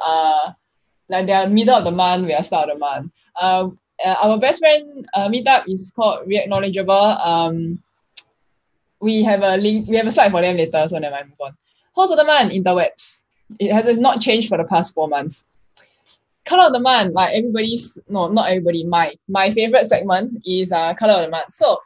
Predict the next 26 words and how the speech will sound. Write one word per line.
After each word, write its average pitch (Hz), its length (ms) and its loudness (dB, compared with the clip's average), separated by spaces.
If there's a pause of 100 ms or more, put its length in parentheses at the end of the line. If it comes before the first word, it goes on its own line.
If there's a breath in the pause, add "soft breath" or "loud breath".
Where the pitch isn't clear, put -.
(140)
in 262 100 -4
case 349 220 -2
you 254 80 4
all 254 80 6
didn't 240 260 0
know, 220 400 -2
there 180 160 -2
are 170 200 0
hundred 240 420 2 (160)
and 170 220 -8
forty-eight 196 520 -2 (320)
named 226 380 -2
C 202 180 -4
S 190 160 2
S 185 160 0
colors, 175 480 0 (280)
which 196 140 -8
is 220 120 -4
enough 226 380 0
for 165 420 0
twelve 247 260 2
years 220 640 2
plus, 294 200 0
plus, 269 180 -2
plus 240 280 0 (220)
worth 226 260 2